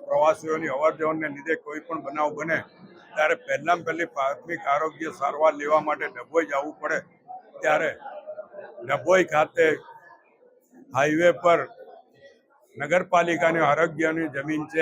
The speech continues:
એમાં સારી હોસ્પિટલ બને એવી અમે માંગણી સરકારમાં કરી છે. મને આશા છે કે આગામી બજેટમાં આ માંગણી મંજૂર થઈ જશે અને ડભોઈને એક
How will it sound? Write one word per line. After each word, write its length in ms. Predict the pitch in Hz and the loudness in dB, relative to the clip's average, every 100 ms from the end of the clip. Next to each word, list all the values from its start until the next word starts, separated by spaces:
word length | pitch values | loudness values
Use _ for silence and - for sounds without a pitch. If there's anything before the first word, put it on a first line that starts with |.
| 143 | 0
એમાં 320 | 151 143 113 _ _ - - _ _ - - _ _ - | 2 0 -2 _ _ -20 -20 _ _ -20 -20 _ _ -4
સારી 300 | 143 156 151 | 0 0 0
હોસ્પિટલ 480 | 123 - 156 151 143 147 | -2 -6 -6 -4 -2 0
બને 160 | 156 139 | 0 0
એવી 180 | 151 151 | 0 0
અમે 140 | 143 147 127 | 0 -4 -4
માંગણી 360 | 127 143 151 | -6 -6 -8
સરકારમાં 560 | 127 123 143 139 139 - | -10 -4 -2 -2 -4 -6
કરી 220 | 131 151 127 | -8 -8 -8
છે. 100 | 143 - _ _ _ _ _ _ _ - | -10 -10 _ _ _ _ _ _ _ -18
મને 160 | 127 131 | -6 -2
આશા 300 | 123 123 143 147 | -2 0 0 2
છે 140 | 143 | -2
કે 80 | 143 127 | 2 2
આગામી 360 | 131 143 139 127 | 2 0 -2 -4
બજેટમાં 560 | 127 143 - 143 127 - _ - - | -2 -4 -4 -2 -2 -4 _ -20 -8
આ 80 | 139 135 | -6 -2
માંગણી 380 | 131 135 147 135 | -4 -4 -8 -8
મંજૂર 300 | 117 127 151 147 | -10 -8 -8 -6
થઈ 140 | 143 139 | -8 -6
જશે 220 | 127 147 156 _ _ - - - - | -6 -4 -6 _ _ -20 -20 -20 -12
અને 140 | 147 143 | -6 -4
ડભોઈને 500 | 117 117 143 143 143 | -4 -6 -4 -2 -4
એક 80 | 139 | -6